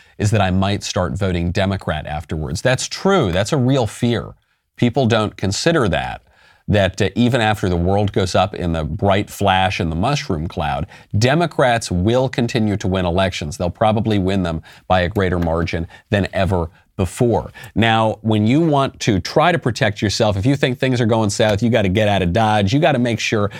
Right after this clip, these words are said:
that you got wheels to do it in, which is why you gotta check out Rock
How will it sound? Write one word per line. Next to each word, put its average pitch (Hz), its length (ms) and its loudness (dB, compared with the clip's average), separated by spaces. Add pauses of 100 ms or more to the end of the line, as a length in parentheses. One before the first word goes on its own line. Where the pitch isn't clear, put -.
(100)
that 98 80 0
you 110 120 4
got 104 220 2
wheels 104 340 2
to - 80 -2
do 117 240 2
it 98 80 0
in, 78 160 -2
which 90 140 -4
is 90 100 -2
why 101 160 2
you 107 100 0
gotta 90 200 0
check 90 320 -2
out 85 180 0 (260)
Rock 95 560 2